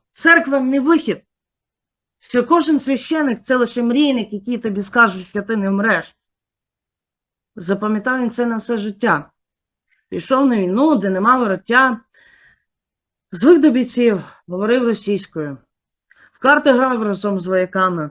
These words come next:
Пив горілку, заливав нею рани і кож-,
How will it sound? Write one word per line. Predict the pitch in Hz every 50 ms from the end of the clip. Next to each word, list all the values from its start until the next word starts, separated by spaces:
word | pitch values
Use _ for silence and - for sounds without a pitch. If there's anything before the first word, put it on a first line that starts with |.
| - _ _ _ - - - - _ _
Пив | - 311 339 277
горілку, | 262 269 - 285 294 277 - 247 240 208
заливав | 196 208 208 220 233 262 285 285
нею | 277 269 262 254 247 226
рани | 202 226 247 262 262 254 240 240 233 233
і | 214
кож-, | 226 _ - 254 254 233 190